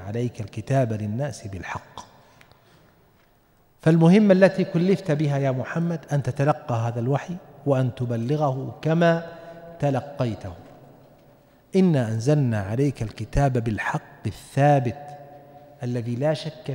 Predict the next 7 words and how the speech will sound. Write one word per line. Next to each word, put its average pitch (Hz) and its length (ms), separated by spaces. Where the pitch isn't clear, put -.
فيه 156 200
ولا 131 280
مرية 113 260
فيه. 92 360
فمن 262 280
اهتدى 185 400
فلنفسه، 147 520